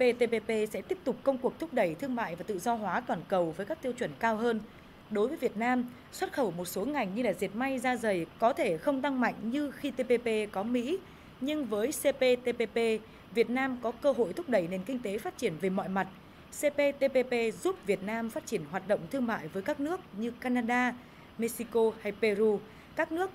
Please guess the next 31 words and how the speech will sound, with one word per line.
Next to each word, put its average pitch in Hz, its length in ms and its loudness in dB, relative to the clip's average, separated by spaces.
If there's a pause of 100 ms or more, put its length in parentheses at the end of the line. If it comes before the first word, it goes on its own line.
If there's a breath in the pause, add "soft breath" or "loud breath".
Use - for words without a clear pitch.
chưa 285 200 2
ký 233 180 -6
kết 330 160 -6
hiệp 269 160 0
định 190 160 0
thương 269 160 0
mại 175 140 -2
tự 170 140 -8
do 226 220 0
F 302 140 -2 (120)
T 240 140 0
A 208 200 -2
với 202 140 -4
Việt 233 180 -2
Nam. 202 220 0 (720 loud breath)
Bên 233 140 6
cạnh 208 160 -2
đó, 185 200 0
nhiều 285 220 2
quốc 302 120 -2
gia 269 240 0
và 226 100 -2
vùng 175 200 -4
lãnh 220 140 -6
thổ 247 140 -2 (100)
như 214 60 -4
là 208 120 -2
Hàn 175 280 -6
Quốc, 294 260 -4
Đài 185 160 2
Loan, 247 300 2